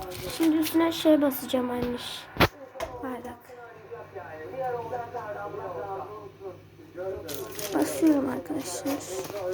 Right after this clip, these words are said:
Bardağımız. Çok dibe gitmesin arkadaşlar bardak. Haberiniz olsun. Bastım. Şimdi bunu kaldırmalıyım. Anne, help me. Kaldıramıyorum. Gitti mi bizimki?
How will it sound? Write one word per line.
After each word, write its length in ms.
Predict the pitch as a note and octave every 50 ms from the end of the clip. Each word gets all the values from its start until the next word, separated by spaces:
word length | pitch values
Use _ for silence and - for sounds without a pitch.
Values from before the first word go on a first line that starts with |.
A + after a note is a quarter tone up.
| F#3 F3+ F#3 F3+ E3+ E3 - F3+ F3+ F3 E3 D#3+ - D4+
Bardağımız. 840 | - - - - - - - - - - - D4+ C#4+ C#4+ D4 D4 F4 - - F4+ E4+ - - - - - - - - - G#4 - F#4 F#4+ F#4 - A#4+ - C5+ C#5+ - - - - - - - - -
Çok 280 | F#4 F4+ F#4 D#4 D4+
dibe 180 | - D#4+ E4+ F#4
gitmesin 460 | D#4+ G4 - F#4 F#4 E4+ D4+ - D4+
arkadaşlar 720 | D4 D4 D4 D4 E4+ E4 E4 D4+ - - - C4+ C4 B3
bardak. 480 | B3+ C4 B3+ C4 C4 - D#4+ D#4+ - -
Haberiniz 400 | C#4+ C4+ C#4+ C#4 C#4+ C#4+ C#4 C#4
olsun. 400 | C#4 C4+ C4+ - - C4+ C#4 D#4 - - - - - - - G#4 G4 F#4 - - - - - - - - - - -
Bastım. 380 | E4 D#4 D#4 - - - D4 C#4+
Şimdi 280 | - - - D#4+ D4+ D4+
bunu 120 | D#4 D#4
kaldırmalıyım. 720 | - - C#4+ C#4 C4+ C4+ C4+ C#4 C#4 C4+ C#4 C4 C4 C4 - - - - - - - C5+ C5+ - - - - - - F4
Anne, 240 | E4+ F4 F4 E4+
help 320 | E4+ E4 E4+ E4+ E4+ - -
me. 100 | C#4 C4+ C4 B3+ B3 - -
Kaldıramıyorum. 680 | D4 C#4 C#4 C#4 D4 D4 D4+ C#4+ C4 A#3 A#3 A#3+ B3 B3+ - G#3 - - A3 A3+ B3+ C4 B3+ A3 G#3 G3+ G3+ G3 F#3+ F#3+ F#3+ F#3 F#3 F#3 - F#4+ F#4+ - - - - B4 - - G#4 - - - - - - - - - - - -
Gitti 240 | C#4 - - - G#4+
mi 100 | A4+ G#4+ D#4+ B3+
bizimki? 400 | B3+ B3+ B3 - - - - B3+